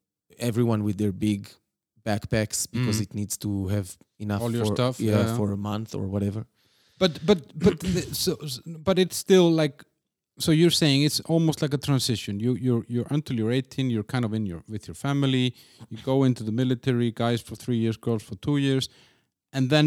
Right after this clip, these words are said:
Speaker 2: w-, then you're a grown up, right?
Speaker 1: So,
Speaker 2: And then, and then
Speaker 1: so
Speaker 2: people go off,
Speaker 1: my
Speaker 2: right? They
Speaker 1: point is that it's a hard, it's a harsh experience.
Speaker 2: Mm.
Speaker 1: Uh, definitely in many different levels. Uh,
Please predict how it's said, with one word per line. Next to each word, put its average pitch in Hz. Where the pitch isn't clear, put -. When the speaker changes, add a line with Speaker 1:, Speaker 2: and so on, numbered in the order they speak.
Speaker 2:
w-, 143
then 151
you're 139
a -
grown 110
up, -
right? 110
Speaker 1:
So, 139
Speaker 2:
And 131
then, 160
and 147
then 196
Speaker 1:
so -
Speaker 2:
people 160
go 156
off, -
Speaker 1:
my 117
Speaker 2:
right? 139
They 135
Speaker 1:
point 165
is 139
that 123
it's 117
a 110
hard, 113
it's -
a 101
harsh 120
experience. 98
Speaker 2:
Mm. 107
Speaker 1:
Uh, 101
definitely 123
in 104
many 113
different 104
levels. 101
Uh, -